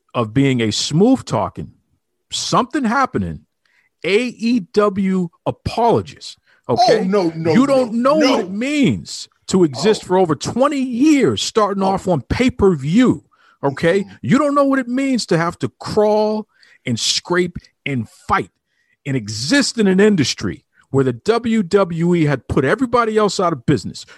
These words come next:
Speaker 1: You don't know what it means to be the little engine that could, despite everything against them.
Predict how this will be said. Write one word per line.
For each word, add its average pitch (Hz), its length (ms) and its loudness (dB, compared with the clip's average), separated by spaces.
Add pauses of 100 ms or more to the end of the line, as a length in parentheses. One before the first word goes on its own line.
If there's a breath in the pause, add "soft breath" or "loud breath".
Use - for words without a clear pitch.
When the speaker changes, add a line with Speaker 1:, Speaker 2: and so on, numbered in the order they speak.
Speaker 1:
You 143 100 2
don't 269 180 0
know 247 120 4
what 240 120 0
it 214 120 -6
means 220 260 2
to - 80 -2
be 165 140 0
the 139 120 2
little 208 540 -2 (140)
engine 220 460 2
that 175 260 -4
could, - 480 0 (180 soft breath)
despite 151 480 -2 (220)
everything 233 480 0
against 151 420 -2
them. - 160 -6